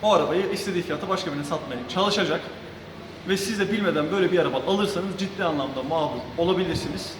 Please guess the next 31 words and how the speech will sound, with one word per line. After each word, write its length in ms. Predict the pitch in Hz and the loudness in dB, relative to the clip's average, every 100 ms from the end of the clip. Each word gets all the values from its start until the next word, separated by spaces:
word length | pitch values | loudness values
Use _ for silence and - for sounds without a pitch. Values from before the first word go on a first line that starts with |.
| - 165 | -10 0
Buna 200 | 208 214 | 4 6
başka 320 | 214 240 220 | 6 6 6
bir 40 | |
örnek 260 | 220 214 202 | 6 4 2
verecek 260 | 202 214 214 | 2 2 2
olursak 320 | 220 226 185 - | 2 0 0 2
eğer, 360 | 160 - - - | 4 4 2 2
yeni 180 | 190 208 | 2 2
kasa 220 | 175 170 | 0 -2
iki 200 | 170 190 | -2 -2
bin 60 | 196 | 0
on 140 | 202 | 0
model 320 | 170 135 123 | 0 0 0
bir 60 | 151 | 2
Audi 360 | 151 160 165 | 4 4 2
var 140 | 170 165 | 4 6
burada. 340 | - - - - - - | 6 4 0 -2 -12 -8
A 220 | 143 143 | -4 -2
dört, 120 | 160 165 - - 135 | -2 -4 -12 -16 -12
e, 40 | 139 131 127 123 120 | -8 -4 -4 -4 -6
bunda 220 | 156 170 | -4 -4
da 40 | 135 | -2
yine 120 | 123 | -2
aynı 80 | 120 | -4
şekilde 300 | 127 117 - | -6 -8 -6
tavan 260 | 127 120 | -4 -2
vesaire 360 | 123 123 120 113 | -4 -4 -4 -4
bir 60 | 123 | -6
takım 180 | 117 113 | -12 -8
parçalar 440 | 123 - 113 107 | -8 -6 -8 -6
değişmiş. 760 | 123 147 147 170 170 - - - | -4 -2 -2 -4 -4 -2 -4 -6